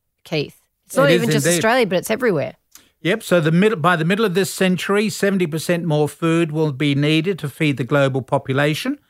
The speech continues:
Speaker 2: but ninety percent of the planet's soil could be gone and crop yields could reduce by up to fifty percent. So we're heading into a food crisis. Now, this is a report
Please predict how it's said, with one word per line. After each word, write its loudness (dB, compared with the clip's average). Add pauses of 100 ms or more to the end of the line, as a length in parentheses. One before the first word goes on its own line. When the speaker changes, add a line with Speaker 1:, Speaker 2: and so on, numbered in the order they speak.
(600)
Speaker 2:
but -2
ninety 0
percent -6 (140)
of -6
the -8
planet's -4
soil 0
could -8
be -4
gone -2 (480)
and -2
crop -2
yields -2
could -4
reduce -4
by -4
up -6
to -18
fifty -8
percent. -6
So -8
we're -2
heading 0
into -2 (420)
a -4
food -2
crisis. -2
Now, -2
this -4
is -2
a -4
report -2